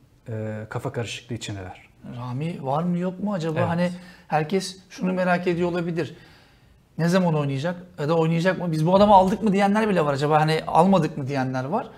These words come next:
Speaker 2: Ama Fenerbahçe'nin görünen o ki geçen seneden bu yana bir kadro planlaması yapılıyor ve kadro planlamasında Zanka ve Adil Rami gibi iki isim var ve yok.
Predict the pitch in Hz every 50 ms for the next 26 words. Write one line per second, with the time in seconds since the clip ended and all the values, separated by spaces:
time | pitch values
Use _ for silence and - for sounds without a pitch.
0 | - - - - 151 160 147 151 151 165 175 170 180 165 175 - 175 180 160 165
1 | 165 165 170 185 196 214 208 - - 196 202 - - - - _ - 147 147 147
2 | 196 190 190 185 - 170 165 160 170 170 165 160 170 180 170 170 160 165 165 -
3 | 175 165 180 170 175 170 165 165 160 160 160 165 165 185 175 170 - 151 143 156
4 | 160 156 147 - 165 160 165 170 160 - 156 156 147 147 143 139 135 - - 139
5 | 143 151 185 180 - - - - - - _ 131 127 131 147 165 170 - 175 160
6 | 156 160 156 156 151 165 151 160 165 170 151 151 147 156 147 143 185 160 170 180
7 | 165 151 156 156 156 170 151 151 143 127 - -